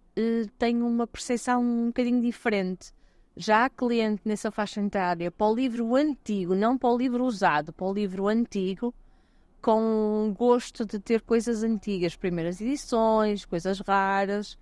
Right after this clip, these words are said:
que está a aparecer, eh, nichos pequeninos, mas está a voltar a, a, a aparecer.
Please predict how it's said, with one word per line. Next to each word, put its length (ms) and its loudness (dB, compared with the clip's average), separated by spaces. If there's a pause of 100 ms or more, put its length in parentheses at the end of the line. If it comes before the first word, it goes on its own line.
(460)
que 80 -18
está 140 -2
a 40 4
aparecer, 840 0
eh, 380 0
nichos 500 -2
pequeninos, 560 0
mas 240 2
está 340 2
a 40 0
voltar 640 0
a, 380 -2
a, 460 -2
a 100 -4
aparecer. 520 -6